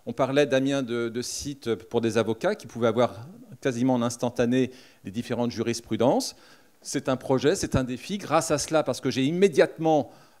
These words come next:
euh, l'actualité de la jurisprudence, je vais faire gagner mes clients. Si je les fais gagner, c'est bon pour moi, et cetera, et cetera. Je ne vais pas m'approvisionner. Mon défi, c'est de faire gagner mes clients. Donc, comment positionnez-vous votre, votre start-up ? Autre point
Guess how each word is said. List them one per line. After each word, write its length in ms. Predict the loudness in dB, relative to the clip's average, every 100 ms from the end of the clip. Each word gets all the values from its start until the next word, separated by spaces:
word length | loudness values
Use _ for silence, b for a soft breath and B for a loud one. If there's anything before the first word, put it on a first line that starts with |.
| -2
euh, 440 | 2 4 2 0
l'actualité 420 | -2 0 0 0
de 60 | 0
la 80 | 0
jurisprudence, 560 | -2 -4 -4 -2 -2
je 40 | -2
vais 60 |
faire 220 | -4 -6 -8 -2
gagner 460 | 4 4 4 2 2
mes 120 | 0
clients. 420 | -2 -4 -2 -2
Si 140 | -4
je 80 | -4
les 60 | -4
fais 160 | -2
gagner, 320 | 0 2 2 0
c'est 180 | -4
bon 160 | -8 -8
pour 200 | -8 -6
moi, 280 | -2 -4 -4
et 100 | -12
cetera, 320 | -10 -6 -4
et 40 | -6
cetera. 300 | -8 -6 -6
Je 60 |
ne 40 | -4
vais 20 |
pas 100 | -2
m'approvisionner. 720 | 0 0 -4 -6 -2 0 -2 -4 b b b b b _ _ _ _
Mon 160 | -6 -4
défi, 360 | -2 -6 -10 -12
c'est 140 | -10
de 100 | -10
faire 220 | -8 -8
gagner 260 | -6 -4 -4
mes 120 | -4
clients. 300 | -8 -12 -12 B B
Donc, 160 | -4 0
comment 240 | 2 2
positionnez-vous 640 | -2 -6 -6 -4 -4 -4
votre, 260 | -6 -8 -10 -14 -14
votre 220 | -14 -12 -10
start-up ? 520 | -8 -8 -8 -10 -12 -20 _ _ _ _ b b b b b b _ _ _ _ _ _ _ _ _ _ _ _
Autre 360 | 4 4 4 0
point 340 | 0 -4 -4